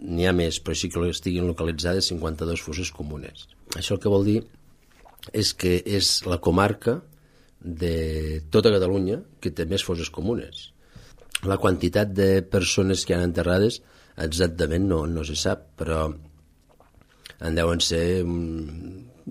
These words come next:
de cinc-cents a sis-cents, segurament, de persones, moltes d'elles identificades, però les altres que tampoc no estan identificades. I, i aquest és un dels motius, doncs, d'això, no? De, hi ha hagut un estudi que van fer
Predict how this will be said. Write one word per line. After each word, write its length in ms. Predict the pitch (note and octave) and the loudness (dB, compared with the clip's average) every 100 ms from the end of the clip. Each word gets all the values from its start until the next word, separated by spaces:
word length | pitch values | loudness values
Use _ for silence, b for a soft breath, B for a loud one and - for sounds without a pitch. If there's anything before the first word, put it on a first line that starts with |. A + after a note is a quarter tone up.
| - | -4
de 80 | F2 E2+ | -2 0
cinc-cents 520 | F2 D#2+ F#2 F2+ F2+ | -2 -2 0 2 0
a 480 | E2 D#2+ E2 E2+ F2 | 0 -2 -4 -6 -4
sis-cents, 480 | F#2+ F2 F2 F#2 - - - F#2+ F#2 | -2 -2 -2 -2 -4 -6 -10 -12 -6
segurament, 440 | F2+ E2+ D#2+ E2 | -2 -2 -2 -2
de 100 | F2+ | -2
persones, 520 | E2 - D#2+ D#2+ F#2+ - B B B - | -2 -6 -4 -4 -4 -8 B B B -4
moltes 320 | F2 D#2+ D#2+ | -4 -2 -2
d'elles 280 | E2 D#2+ D#2+ | -2 -2 -2
identificades, 720 | E2+ F#2 G#2 G2+ F2+ F2 A2+ | -2 0 -2 0 0 0 -2
però 160 | - D#2 | -2 -2
les 180 | D#2 D#2 | -2 -4
altres 300 | D2+ E2 - | -8 -8 -10
que 120 | - | -10
tampoc 320 | D2+ D2+ D2 | -10 -10 -8
no 80 | D2+ | -8
estan 240 | - D2+ D2+ | -8 -8 -6
identificades. 840 | C#2+ D2 D#2 D2+ F#2+ D#2 - - - _ _ B B B B B B _ | -8 -10 -10 -4 -4 -4 -10 -10 -10 _ _ B B B B B B _
I, 160 | G2 F#2 F2 E2+ E2 E2 | -4 0 0 0 -2 -6
i 120 | F#2+ F2 E2+ E2 | -6 -4 -2 -2
aquest 280 | D#2+ G2+ A2 | -2 0 0
és 80 | E2+ | 0
un 80 | |
dels 200 | D#2+ D#2+ D#2 | -2 -2 -4
motius, 320 | D#2+ E2 D#2 | -2 -2 -4
doncs, 160 | F2+ E2 | -4 -4
d'això, 260 | - C#2+ | -6 -10
no? 120 | D2 F#2+ | -10 -10
De, 120 | - | -10
hi 360 | C2+ - - D#2+ | -12 -20 -16 -10
ha 60 | |
hagut 180 | D#2+ D2+ D2+ | -8 -8 -4
un 80 | |
estudi 480 | D2+ - G#2 F#2 G2+ | -4 -4 -4 -4 -6
que 120 | - | -6
van 160 | D2+ D#2+ | -8 -6
fer 220 | - E2 | -4 -4